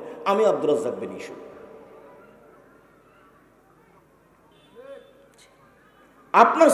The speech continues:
সাথে আমার দূরত্বের কোনো প্রয়োজন নেই, আপনাকে আমি অনেক ভালোবাসি। আমাকে ডাকার জন্য পয়সা লাগে না, মুচি দিয়ে ডাকলেই চলে, মেথর দিয়ে ডাকলেই চলে।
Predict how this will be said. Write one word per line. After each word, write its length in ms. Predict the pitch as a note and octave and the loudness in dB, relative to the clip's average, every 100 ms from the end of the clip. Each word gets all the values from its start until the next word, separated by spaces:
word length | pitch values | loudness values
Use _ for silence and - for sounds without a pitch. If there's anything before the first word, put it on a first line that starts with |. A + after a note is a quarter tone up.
| C4+ | 4
সাথে 220 | C#4 D4 C#4 | 6 6 6
আমার 200 | C4+ C4+ - - - - | 4 2 0 -6 -8 4
দূরত্বের 500 | A#3 B3 A#3+ C4 - | 8 8 6 2 2
কোনো 140 | A#3 A3 | 2 0
প্রয়োজন 340 | A#3 A3 G3 F#3+ | 6 8 8 6
নেই, 100 | F3 F3+ | 2 -2
আপনাকে 240 | - G3+ F#3+ | -2 -2 -2
আমি 140 | F#3 D3 | -2 -4
অনেক 140 | D#3 F3+ | -4 -6
ভালোবাসি। 440 | - G#2 - - - - - - - - - - - - - - - _ _ - | -8 -10 -10 -12 -16 -20 -20 -20 -20 -20 -20 -20 -20 -20 -20 -20 -20 _ _ 0
আমাকে 340 | A3+ D#4 D4+ C#4+ | 4 6 6 6
ডাকার 380 | B3 B3 B3+ - | 8 8 4 2
জন্য 180 | A#3+ A#3 - | 2 2 2
পয়সা 300 | G#3+ A3 A3 | 4 4 2
লাগে 260 | G3 D3 A#2+ | 0 0 -4
না, 120 | E2 - - - - - - - A3 | -8 -12 -14 -16 -18 -18 -20 -10 2
মুচি 300 | C#4+ C#4+ D4+ | 4 4 2
দিয়ে 220 | C#4+ C#4 | 6 8
ডাকলেই 400 | C#4 A3 - A3+ - | 8 6 4 4 4
চলে, 220 | - - - - - - - - - - | 0 -4 -6 -12 -12 -14 -14 -16 -16 -6
মেথর 340 | F3+ B3 B3+ B3+ G3+ | 2 2 4 4 6
দিয়ে 140 | A#3 | 6
ডাকলেই 380 | F#3+ - F3 C#3 | 6 2 -2 -2
চলে। 200 | - A#2 | -4 -8